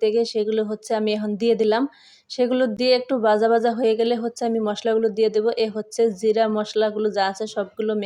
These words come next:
একসাথে রেখে দিয়েছিলাম, সেগুলো হচ্ছে এখন দিয়ে দিচ্ছি। তো এখন আমি একটু পানি দিয়ে দেব। পানি দিয়ে দিলে কি হবে, মশলাগুলো আমার পুড়ে যাবে না, সেজন্য হচ্ছে একটু পানি দিয়ে ভালো করে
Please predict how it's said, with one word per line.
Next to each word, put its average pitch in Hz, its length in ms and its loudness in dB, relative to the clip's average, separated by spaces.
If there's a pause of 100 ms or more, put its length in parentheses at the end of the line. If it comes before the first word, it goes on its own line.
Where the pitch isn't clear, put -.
একসাথে 220 340 -4 (500)
রেখে 247 360 4
দিয়েছিলাম, 254 460 2
সেগুলো 233 460 0
হচ্ছে 233 220 -2 (120)
এখন 220 180 -4 (340)
দিয়ে 226 160 4
দিচ্ছি। 247 320 -6 (480)
তো - 60 -2 (120)
এখন 262 180 0 (120)
আমি 262 100 0 (100)
একটু 269 160 -8 (140)
পানি 240 280 2
দিয়ে 247 140 4
দেব। 220 180 0 (180)
পানি 233 220 0
দিয়ে 247 200 2
দিলে 254 280 0
কি 254 160 -6
হবে, 254 180 -2 (100)
মশলাগুলো 226 540 0
আমার 220 200 0
পুড়ে 277 220 0
যাবে 240 240 4
না, 226 120 0 (440)
সেজন্য 254 360 2 (100)
হচ্ছে 254 240 -2
একটু 240 140 -2 (100)
পানি 233 240 2
দিয়ে 247 200 2
ভালো 214 220 4
করে 233 180 2